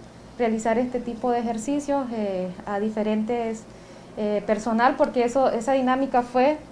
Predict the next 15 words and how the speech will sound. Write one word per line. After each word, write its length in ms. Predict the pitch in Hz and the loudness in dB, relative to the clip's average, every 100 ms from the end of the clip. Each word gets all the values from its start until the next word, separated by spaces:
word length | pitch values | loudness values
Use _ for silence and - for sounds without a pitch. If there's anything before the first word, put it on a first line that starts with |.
| - | -10
eh, 300 | 208 208 202 202 | -4 0 0 0
con 160 | 226 | -2
selección 500 | 220 220 214 - 226 | 0 0 0 -2 -2
de 100 | 254 | 0
diversas 460 | 254 233 233 254 247 | 0 0 -2 -2 0
áreas. 360 | 277 330 330 - - - | 2 2 -2 -6 -14 -6
A 60 | |
mí 120 | 220 240 | -2 0
me 80 | |
tocó 320 | 254 247 254 254 | 0 0 0 -2
con 140 | 254 | 0
las 80 | 240 | -2
jefaturas 500 | 220 220 220 220 220 | -2 -6 -4 -4 -2
de 60 | |
enfermería, 560 | 226 220 233 247 254 320 | -4 -4 -4 -2 -2 -4